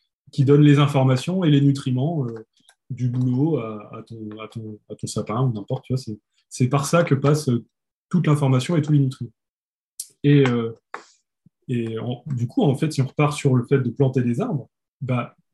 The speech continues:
planter un arbre en tant que tel, ça reste débile, tu vois. Mais si tu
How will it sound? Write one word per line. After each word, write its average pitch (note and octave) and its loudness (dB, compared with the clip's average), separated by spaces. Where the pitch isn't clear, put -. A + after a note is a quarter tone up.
planter D3 0
un C3 2
arbre C#3 -4
en B2+ -6
tant B2+ -4
que A#2 -4
tel, G3+ 0
ça - -8
reste A2+ -6
débile, D3 0
tu C#3+ -10
vois. A#2 -12
Mais C#3+ 4
si - -2
tu D3+ 0